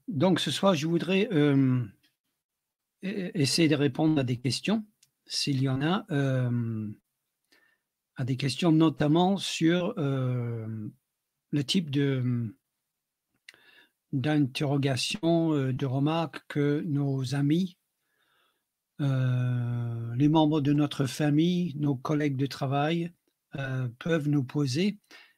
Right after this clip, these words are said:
et qui, qui nous troublent le plus. Euh, parce que souvent, euh, dans, dans le monde du travail, par exemple, nous pouvons avoir des collègues, euh,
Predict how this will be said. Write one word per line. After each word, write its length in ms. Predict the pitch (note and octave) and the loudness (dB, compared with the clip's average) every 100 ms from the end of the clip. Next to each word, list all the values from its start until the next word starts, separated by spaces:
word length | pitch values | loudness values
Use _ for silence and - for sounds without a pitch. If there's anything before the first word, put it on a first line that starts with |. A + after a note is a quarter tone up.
| _ - | _ -2
et 720 | C#3 C#3 C3+ C3+ C3+ C3 B2+ | 0 2 0 0 0 -2 -4
qui, 420 | D#3 D3+ D3 B2+ _ - | 0 2 2 0 _ -8
qui 200 | E3 D#3 | 0 2
nous 120 | D3+ | 2
troublent 440 | - G3+ F3+ E3+ | 2 0 2 4
le 180 | D#3 D3 | 2 0
plus. 560 | - C#3 B2+ - - _ _ _ _ _ _ _ _ _ _ _ _ _ _ _ _ _ - | -2 -6 -4 -8 -12 _ _ _ _ _ _ _ _ _ _ _ _ _ _ _ _ _ -4
Euh, 540 | C#3 C3+ C3 B2 B2 B2+ _ _ _ _ _ _ _ - | -2 0 0 -2 -4 -8 _ _ _ _ _ _ _ -8
parce 220 | B2+ - | -8 -4
que 100 | C#3 | -4
souvent, 640 | - E3 D3 E3 F3 G3+ | -2 0 0 2 0 -2
euh, 280 | D#3+ C3+ B2 B2 A#2 A2+ A2 - _ _ _ _ _ _ _ _ _ _ _ _ _ _ _ - | -4 -4 -2 -4 -4 -8 -10 -14 _ _ _ _ _ _ _ _ _ _ _ _ _ _ _ -10
dans, 400 | B2+ B2+ C3 C3 | -6 -4 -2 -2
dans 180 | C3 D3+ | 0 2
le 80 | D3+ | 2
monde 200 | D3+ D3+ | 2 2
du 100 | B2+ | 0
travail, 300 | - D3+ E3+ | 0 0 0
par 180 | C3+ C#3 | -2 -2
exemple, 400 | B2+ E3+ F#3+ - - - _ _ C#3 | 0 0 -2 -8 -20 -20 _ _ -2
nous 140 | C#3 | -2
pouvons 240 | D3+ C#3+ | 0 2
avoir 280 | D#3 C#3 C#3+ | 2 2 0
des 140 | B2+ C3 | -2 -4
collègues, 460 | C#3+ C#3+ C#3 C3 | -2 -2 -2 -2
euh, 520 | C3 B2+ A#2+ A#2 A2+ | -4 -4 -4 -6 -8